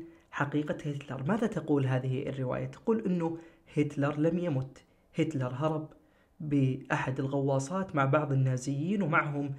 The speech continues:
يعني الكثير من الأموال إلى الأرجنتين، حيث أنه كان، آه، النازيين،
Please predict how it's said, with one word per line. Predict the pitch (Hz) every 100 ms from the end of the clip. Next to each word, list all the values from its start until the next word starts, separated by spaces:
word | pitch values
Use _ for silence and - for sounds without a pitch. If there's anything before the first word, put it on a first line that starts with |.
| - - _ -
يعني | 139 131 131 131
الكثير | 135 139 190 165
من | 139
الأموال | 135 135 135 175 220
إلى | 170 156
الأرجنتين، | 147 160 151 139 135 190 226 214
حيث | - 175 165
أنه | 151 147
كان، | 147 170 165 165 - - - -
آه، | 135 135 135 131 131 165
النازيين، | 156 139 139 151 196 180 160 160